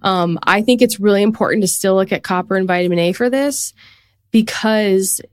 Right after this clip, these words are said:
you need to make sure that you can get that iron that's stored in your tissues out, right? We, and so we would be looking at things like, do you have enough copper and vitamin A in your diet? Do you have,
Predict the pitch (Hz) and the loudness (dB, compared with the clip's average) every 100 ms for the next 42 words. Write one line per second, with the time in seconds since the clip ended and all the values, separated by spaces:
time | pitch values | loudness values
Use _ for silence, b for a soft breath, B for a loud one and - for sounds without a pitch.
0 | _ - - _ 208 214 208 208 208 220 | _ -20 -20 _ -4 0 2 0 0 -2
1 | 202 190 208 190 175 175 - 190 180 160 | -2 -4 -6 -4 -4 -4 -4 -2 -2 -4
2 | 196 - 180 185 180 - - 190 185 185 | -4 -4 -4 -2 -2 -4 -4 -2 0 -2
3 | 165 - 175 - 202 180 - 170 156 - | -4 -4 -4 -2 -4 -4 -6 -6 -6 -8
4 | - B B B B 180 180 180 196 190 | -12 B B B B -2 2 0 0 -4
5 | - - 202 196 - - 208 190 180 B | -4 -2 0 0 -2 -4 0 0 0 B
6 | B B 214 208 208 208 196 185 196 190 | B B 2 4 4 2 0 0 -2 -2
7 | - - 180 180 175 170 170 - b b | -4 -4 -4 -2 0 0 -2 -8 b b
8 | _ - 208 185 175 175 170 - 170 175 | _ -4 -2 0 0 -2 -2 -4 -4 -2
9 | 180 190 190 202 208 233 214 175 - 101 | -2 0 0 0 2 0 0 -2 -6 -8
10 | 95 - 196 196 180 175 170 170 175 | -10 -8 -2 0 0 -2 -2 -4 -6